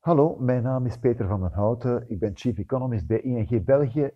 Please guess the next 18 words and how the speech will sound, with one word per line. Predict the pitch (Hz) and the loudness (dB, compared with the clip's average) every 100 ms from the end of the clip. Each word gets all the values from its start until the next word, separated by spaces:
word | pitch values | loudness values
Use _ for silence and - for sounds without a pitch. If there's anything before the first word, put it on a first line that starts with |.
| - | -6
en | 123 | -4
in | 117 113 | -2 0
deze | 127 104 | 0 0
nieuwe | 117 165 156 | -2 0 -2
aflevering | - 135 139 131 110 117 92 | -2 -4 -2 -2 -2 -6 -4
van | 95 90 | -6 -4
EcoCheck | 131 139 113 - - 117 - - | -4 -4 -4 -6 -6 -6 -6 -14
ga | - | -4
ik | 107 98 | -4 -4
het | - | -6
hebben | 110 101 110 | -4 -2 -2
over | 113 107 | -2 -4
het | 101 - | -6 -6
feit | - 123 143 _ | 0 0 0 _
dat | 127 | -6
de | 120 | -6
schuldenberg | 117 - 208 202 165 120 92 - - - | -8 -8 -4 -4 -2 0 2 2 0 -6
wereldwijd | 98 127 139 120 120 113 120 | -2 0 0 -2 0 0 -2